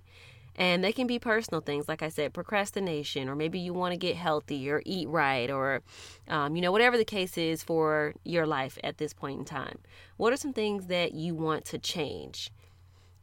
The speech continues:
And what is it that you need to stop doing in order to make those changes? Are you someone who always eats fast food and you know you wanna get healthy? Maybe you want to cut out fast food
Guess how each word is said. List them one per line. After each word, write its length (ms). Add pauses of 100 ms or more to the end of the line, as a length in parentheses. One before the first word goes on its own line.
(100)
And 440
what 100
is 80
it 120
that 200
you 80
need 220
to 100
stop 460
doing 320
in 120
order 300
to 160
make 220
those 200
changes? 640 (920)
Are 200
you 340
someone 460
who 160
always 260
eats 220
fast 300
food 300
and 120
you 80
know 100
you 140
wanna 180
get 180
healthy? 340
Maybe 260
you 260
want 240
to 80
cut 260
out 240
fast 240
food 320